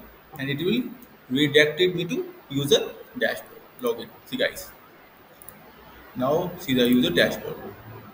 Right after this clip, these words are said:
Welcome user and see. Also the change routing as well. See, log out.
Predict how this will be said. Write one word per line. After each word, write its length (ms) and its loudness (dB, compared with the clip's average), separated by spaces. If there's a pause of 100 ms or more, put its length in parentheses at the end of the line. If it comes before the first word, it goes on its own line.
(260)
Welcome 320 0
user 480 0 (840)
and 100 -18
see. 100 -16 (920)
Also 380 -2
the 280 -2 (320)
change 340 -6 (1700)
routing 340 0
as 120 -8
well. 160 -10 (140)
See, 140 -16 (600)
log 120 -8
out. 400 -16